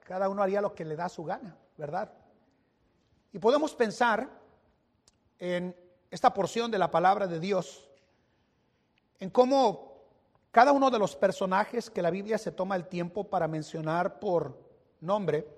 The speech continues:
el nombre y sus significados, hermanos, son muy importantes para la comprensión de la historia que el día de hoy, ah,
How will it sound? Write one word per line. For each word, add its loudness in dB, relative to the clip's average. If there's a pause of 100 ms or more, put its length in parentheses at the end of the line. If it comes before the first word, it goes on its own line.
(1300)
el -6
nombre 0
y -2
sus -6
significados, 2
hermanos, -6 (240)
son -4
muy -2
importantes -4
para -6
la -6
comprensión -8
de -8
la -6
historia -6
que -12
el -10
día -4
de -2
hoy, -2 (760)
ah, -6